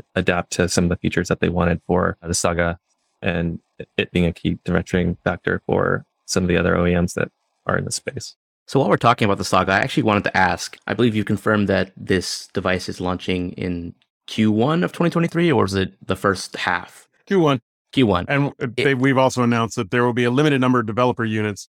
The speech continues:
Speaker 3: available before that, because the big push behind all of this is to bring more and more developers who are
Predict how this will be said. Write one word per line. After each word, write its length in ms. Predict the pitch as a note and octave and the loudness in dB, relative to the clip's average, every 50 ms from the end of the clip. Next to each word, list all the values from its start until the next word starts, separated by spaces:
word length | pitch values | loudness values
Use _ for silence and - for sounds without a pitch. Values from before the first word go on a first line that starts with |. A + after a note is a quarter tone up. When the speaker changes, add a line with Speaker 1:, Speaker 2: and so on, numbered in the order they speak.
| _ _ | _ _
Speaker 3:
available 400 | - G#2 G#2+ A#2 A#2 A2 G#2 G#2 | -4 -2 0 2 2 2 0 -2
before 340 | F#2+ G#2 - - A2+ A2 G#2 | -4 -6 -6 -2 -2 -2 0
that, 220 | G2 F#2+ G2 - - _ _ _ _ _ _ _ _ | 0 -2 -4 -6 -10 _ _ _ _ _ _ _ _
because 340 | - C3 - C3+ A#2+ A2 - | -6 -2 0 0 -2 0 -2
the 80 | C#3 B2 | -4 -6
big 380 | - _ - G3 F#3+ E3 C3+ | -4 _ 0 0 0 0 0
push 220 | - - G#3 E3 - | 0 2 2 2 0
behind 320 | - - - C#3+ C3+ B2 | -4 -4 -2 -2 -2 0
all 180 | - D3 D#3 D3 | 2 4 4 4
of 100 | C3 A2 | 4 0
this 200 | G#2+ G2 - - | -2 -6 -6 -10
is 140 | A#2+ A2 | -12 -10
to 80 | - B2 | -8 -8
bring 320 | G#2 F#2 B2 A#2+ A#2 A#2 | -2 0 2 2 4 2
more 260 | A#2 A2+ A2+ A#2 B2 A#2+ | 2 2 2 2 2 2
and 100 | A#2 A#2 | 2 2
more 160 | A2+ A2+ A2+ | 2 0 0
developers 760 | G2 G2+ G2 A2 A2 G#2+ G#2 - A2+ G#2+ G#2 G2+ G#2 G2+ - _ _ _ _ - | -2 -2 -2 0 0 0 -2 -4 -6 -4 -4 -4 -6 -8 -12 _ _ _ _ -4
who 160 | B2+ B2+ B2 | 0 2 4
are 260 | A#2+ A#2 A2+ G#2+ - | 4 4 2 2 -2